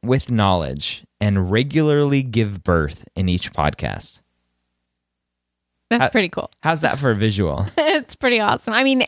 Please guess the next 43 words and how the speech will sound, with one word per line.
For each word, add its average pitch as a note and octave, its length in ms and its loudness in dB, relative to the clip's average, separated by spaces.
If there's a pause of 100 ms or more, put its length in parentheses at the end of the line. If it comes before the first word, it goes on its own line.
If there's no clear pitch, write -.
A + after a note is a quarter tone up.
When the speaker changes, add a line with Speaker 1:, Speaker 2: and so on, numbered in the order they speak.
Speaker 2:
especially C#4+ 800 0
someone B3 320 0
who D4 140 2
has A#3 280 0
given G3 300 -2
birth. F#3+ 340 0 (540)
<laughs> - 420 -4
Speaker 1:
Recently. E2 480 -2 (440)
Speaker 2:
Yes. - 300 -2 (260)
Speaker 1:
Not B3+ 60 0
Speaker 2:
No, B3 200 2
that's B3 80 0
Speaker 1:
during D#3+ 240 2
this D3 140 2
show, C#3+ 260 2
though. E2 140 0
Speaker 2:
No, G#4+ 220 2
but E4 120 0
I D4 160 2
love B3+ 360 0
that C#4 120 2
analogy. G#3+ 560 2
I G#3 140 2
think B3 180 0
that A#3+ 140 0
is C4 100 2
so G#3 240 0
cool. - 540 0
Thank A#3+ 280 2
you A3+ 120 -2
for, F3 340 0
for G3+ 240 0
saying F3+ 460 0
that. - 320 -2
That G3 160 0
is, G3+ 340 0
it's - 240 -2
really, C4+ 440 2
it's G#3+ 180 0
an G#3+ 80 2
awesome A3 440 0
metaphor. G3 720 0
And, F#3 460 -2